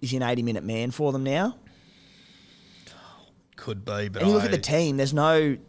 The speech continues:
Speaker 1: there's no edge back rower's name there.
Speaker 2: Yeah, no, fair. Um, I, I've never been a huge Dory fan. I've never overly rated him. Um, I think even when he came in at the start of the year, people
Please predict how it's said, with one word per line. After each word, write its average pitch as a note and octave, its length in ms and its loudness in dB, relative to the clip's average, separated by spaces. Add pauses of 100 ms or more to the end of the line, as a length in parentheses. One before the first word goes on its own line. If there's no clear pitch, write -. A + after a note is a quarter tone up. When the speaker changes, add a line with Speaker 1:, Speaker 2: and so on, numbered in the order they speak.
Speaker 1:
there's C3+ 200 -2
no C#3+ 160 4
edge A#2 260 0
back A2+ 200 -2
rower's G#2+ 280 0
name G#2+ 320 -4
there. F#2 300 -6 (840)
Speaker 2:
Yeah, B2 200 4
no, B2 200 2
fair. B2 340 2 (180)
Um, G#2+ 800 0
I, G#2 480 0
I've C3 220 2
never C#3 180 2
been B2 160 2
a A2+ 40 0
huge G2+ 400 -4
Dory G2+ 280 -6
fan. A2+ 340 -6 (160)
I've G2+ 220 -10
never F#2+ 300 -12 (460)
overly G2 320 -8
rated G#2+ 360 0
him. A#2 260 -4
Um, F#2+ 640 -4
I G2 40 -12
think G2+ 120 -8
even F#2 180 -8
when F#2 80 -12
he F2+ 60 -10
came G2+ 240 -6
in F#2+ 60 -10
at F#2 60 -18
the G2+ 60 -12
start G2 300 -2
of F#2+ 60 -10
the F#2+ 60 -10
year, G2+ 180 -8
people G2 420 -8